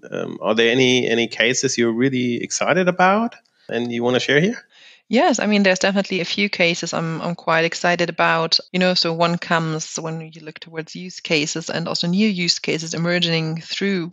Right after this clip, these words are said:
Speaker 2: these technologies, you know, of how we can, uh, manage required energy loads, um, in buildings, right? With, you know, not only people then, you know, living or working in this building, having a certain energy demand, but also now with kind of e-mobility coming in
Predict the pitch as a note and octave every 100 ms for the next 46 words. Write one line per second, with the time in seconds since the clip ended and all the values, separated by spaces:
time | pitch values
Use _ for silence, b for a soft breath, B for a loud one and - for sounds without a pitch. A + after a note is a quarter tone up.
0 | _ E3+ E3+ F3 - D#3+ E3+ F3+ E3+ E3
1 | D#3+ - E3 D#3+ D#3+ B B B - -
2 | - E3 D#3+ D3+ F3 E3 D#3+ D#3 E3 E3
3 | E3 D#3+ D#3+ E3 - D#3 - D3+ C#3 D#3
4 | F#3+ G#3 F#3 E3 D3 - - - C3 C3
5 | - D3 C#3+ F3+ E3+ C3+ D3 - C#3+ D#3
6 | - - C3 C3 - C3 C#3 - D#3+ -
7 | E3 D#3 - F#3 - D#3+ C#3+ D3 D3+ B
8 | B B B _ D#3+ E3 F3 F3 D#3+ D3
9 | F3 G3 G3+ F3 D#3+ D#3+ - E3+ D#3+ D#3
10 | D#3 - _ _ _ _ - - D#3+ D#3+
11 | D3+ - D#3+ D#3 D#3 D#3 D#3+ D3+ D3+ D#3+
12 | D#3 D3+ - D3 D3+ - D#3 D3+ D3 D3
13 | D3+ - D#3+ D#3 - F#3 F3 E3 E3 D#3+
14 | - D#3 - D#3 D3+ D3 D3+ D#3